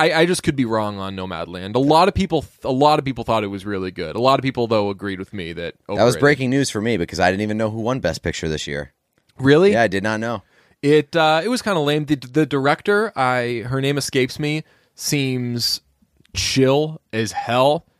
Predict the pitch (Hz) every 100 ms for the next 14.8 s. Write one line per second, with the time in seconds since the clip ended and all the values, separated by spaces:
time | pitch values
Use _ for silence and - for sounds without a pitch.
0 | _ - 139 135 113 131 151 127 131 147
1 | 139 - 156 151 139 131 131 - 117 120
2 | 147 135 117 110 120 131 131 143 147 151
3 | _ _ _ - - 135 123 - _ _
4 | - 165 139 160 127 135 131 110 - 131
5 | 160 160 156 139 139 131 131 123 117 -
6 | 113 135 143 _ _ - 120 117 117 107
7 | - _ _ _ - 127 143 139 135 131
8 | 123 - 117 120 - - 139 117 110 104
9 | 101 80 71 - 92 - - - - -
10 | 95 92 110 107 107 113 104 104 104 101
11 | 101 - - 110 113 107 104 - 98 -
12 | - - - 123 117 117 117 113 107 _
13 | _ _ _ - 131 135 135 - 190 185
14 | - 165 151 135 104 120 117 -